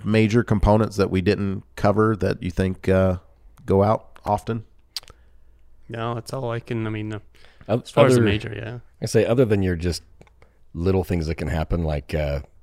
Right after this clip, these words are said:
Speaker 3: wires that can come loose or
Speaker 1: Mm-hmm.
Speaker 2: Dog can chew the wire.
Speaker 3: Yeah, you can,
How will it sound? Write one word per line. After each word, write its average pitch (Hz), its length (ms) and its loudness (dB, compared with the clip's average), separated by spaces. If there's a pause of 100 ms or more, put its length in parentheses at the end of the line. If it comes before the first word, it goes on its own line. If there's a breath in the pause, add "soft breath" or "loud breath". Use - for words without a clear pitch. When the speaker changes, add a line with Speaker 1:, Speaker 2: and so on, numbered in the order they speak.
Speaker 3:
wires 78 380 -2
that 80 80 -8
can 82 120 -10
come 82 240 -4
loose 78 400 -4
or 73 160 -4
Speaker 1:
Mm-hmm. 85 120 -4 (160)
Speaker 2:
Dog 107 300 -4
can 113 160 -10
chew - 180 -12
the 107 120 -8
wire. 110 360 -6
Speaker 3:
Yeah, 80 220 0
you 85 140 -2
can, 80 280 -4